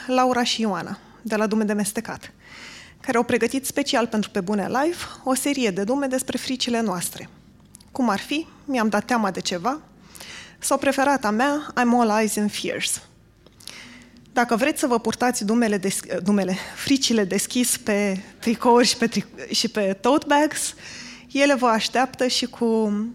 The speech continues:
cartoline cu un cod de reducere ca să le comandați de pe site-ul lor. Și mai țineți minte cartolinele pe care ați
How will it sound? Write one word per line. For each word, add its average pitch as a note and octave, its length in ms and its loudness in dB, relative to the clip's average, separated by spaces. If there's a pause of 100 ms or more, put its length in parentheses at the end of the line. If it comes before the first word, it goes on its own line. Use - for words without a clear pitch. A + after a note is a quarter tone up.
cartoline A3+ 520 0
cu A#3+ 140 -2
un G3 80 0
cod G#3+ 180 -2
de G3 80 -2
reducere C4 720 -2
ca A#3+ 120 -2
să A#3+ 120 -4
le A3 60 0
comandați G#3+ 480 0
de G#3 60 -4
pe G#3 140 -6
site-ul G3 340 -6
lor. - 220 -12 (1600)
Și - 140 -4
mai C4 120 4
țineți C#4 320 4
minte C4 200 4
cartolinele A#3+ 640 2
pe A3+ 100 -4
care G#3 200 -2
ați - 300 -2